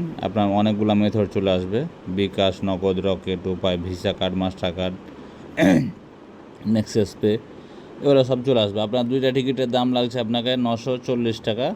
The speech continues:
আপনি কিসের মাধ্যমে পেমেন্ট করতে চাচ্ছেন? ধরেন আমি বিকাশের মাধ্যমে পেমেন্ট করতে চাচ্ছি বা রকেটের মাধ্যমে, আমি কিসের মাধ্যমে করব? ধরেন রকেটের মাধ্যমে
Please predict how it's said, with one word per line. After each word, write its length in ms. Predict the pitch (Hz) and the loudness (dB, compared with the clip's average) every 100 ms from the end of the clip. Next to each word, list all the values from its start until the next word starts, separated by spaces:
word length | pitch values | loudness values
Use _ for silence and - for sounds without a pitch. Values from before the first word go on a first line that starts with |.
| - - - - - | -8 -20 -20 -14 -8
আপনি 160 | 160 165 151 | -4 -2 -2
কিসের 260 | 151 151 139 | -2 2 2
মাধ্যমে 260 | 127 127 127 | 2 4 4
পেমেন্ট 240 | 127 123 120 | 2 2 0
করতে 160 | 120 113 110 | -2 -2 -2
চাচ্ছেন? 320 | 101 - 104 123 | -4 -4 -4 0
ধরেন 180 | 151 143 143 | 2 2 2
আমি 100 | 135 135 | 2 0
বিকাশের 320 | 135 127 131 | -2 -2 -2
মাধ্যমে 260 | 123 120 123 117 | 0 0 0 0
পেমেন্ট 240 | 117 110 | -2 -2
করতে 160 | 110 107 107 | -4 -2 -2
চাচ্ছি 220 | 104 - 110 | -2 -2 2
বা 60 | 110 | 2
রকেটের 240 | 107 107 107 | 2 0 0
মাধ্যমে, 160 | 104 107 | 0 0
আমি 80 | 110 | -2
কিসের 220 | - - 120 | -6 -4 -2
মাধ্যমে 240 | 107 113 107 | 0 -2 0
করব? 140 | 120 139 233 - - - - - 175 | -2 -2 -6 -10 -20 -20 -20 -8 2
ধরেন 160 | 160 135 | 4 4
রকেটের 280 | 123 123 113 | 4 4 2
মাধ্যমে 260 | 101 104 | 2 0